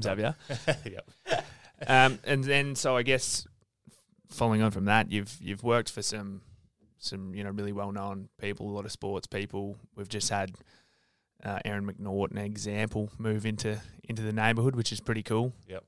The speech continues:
Speaker 1: Tell us, tell us what, what that's like working for some of these people or selling houses to, to some of these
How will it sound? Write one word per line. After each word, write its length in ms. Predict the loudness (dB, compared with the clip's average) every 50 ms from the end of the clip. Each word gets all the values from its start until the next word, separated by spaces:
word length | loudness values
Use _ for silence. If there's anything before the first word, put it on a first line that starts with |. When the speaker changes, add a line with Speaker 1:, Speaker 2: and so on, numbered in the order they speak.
| _ _
Speaker 1:
Tell 180 | 2 4 4
us, 160 | 4 4 2 0
tell 200 | 2 4 4 4
us 160 | 4 2 0
what, 160 | 0 0 0 -2 -8 -6
what 180 | -4 -4 -4 -4 -8 -16 -20 _ -4
that's 220 | -2 0 0 2 2
like 180 | 2 2 0 -2 _ _ _ _ -10 -4
working 360 | 0 0 0 2 0 -2 -4
for 120 | -4 -4
some 180 | -2 -2 -2 -2
of 60 | -2
these 180 | -2 -2 -2 -2
people 320 | -2 -2 -2 -2 -2 -2
or 120 | -4 -4 -2
selling 340 | -2 0 0 0 0 -2
houses 480 | -2 -2 -2 -2 -2 -2 -2 -4 -6 -6
to, 280 | -6 -4 -4 -4 -6 -6
to 120 | -8 -8 -8
some 220 | -6 -6 -6 -6
of 80 | -6 -6
these 380 | -6 -6 -8 -8 -12 -14 -16